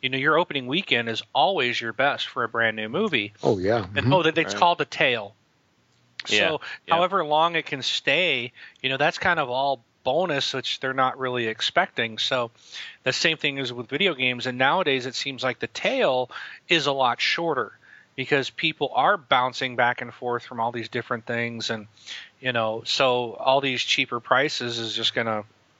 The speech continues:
Speaker 1: that could be a part of it or a reason why we're seeing games drop so fast,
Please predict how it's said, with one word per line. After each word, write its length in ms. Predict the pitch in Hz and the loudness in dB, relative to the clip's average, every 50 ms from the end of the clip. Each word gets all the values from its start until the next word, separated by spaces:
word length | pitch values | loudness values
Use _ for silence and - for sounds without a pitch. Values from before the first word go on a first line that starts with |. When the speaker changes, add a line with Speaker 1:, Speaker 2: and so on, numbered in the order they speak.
| _ - | _ -4
Speaker 1:
that 240 | 123 117 120 117 | -2 0 0 0
could 140 | - 139 127 | -2 -6 -2
be 140 | 127 127 113 | 0 2 2
a 60 | 104 | 2
part 360 | - - - - 120 117 123 | 0 -2 2 2 4 4 4
of 100 | 131 123 | 2 2
it 140 | 135 139 143 | 2 2 4
or 140 | 135 117 113 | 2 2 0
a 40 | 107 | 0
reason 340 | 107 117 117 110 117 107 107 101 | 0 -2 -2 -2 -4 -4 -4 -2
why 220 | 104 107 110 113 | 2 2 2 2
we're 160 | 120 127 127 | 2 0 0
seeing 480 | - - - 131 127 123 123 120 117 117 _ _ _ - - - - - - - - _ - | 0 2 2 2 2 2 0 -2 -4 -10 _ _ _ -20 -20 -20 -18 -18 -18 -18 -20 _ -8
games 380 | - - 127 127 127 117 - | -2 0 2 2 2 -2 -4
drop 340 | - - 107 107 117 120 - | -2 0 2 2 2 2 0
so 160 | - - 131 123 | -2 -2 -2 0
fast, 580 | - 147 143 139 143 139 135 - - - - | 2 2 4 4 2 2 0 -2 -8 -12 -14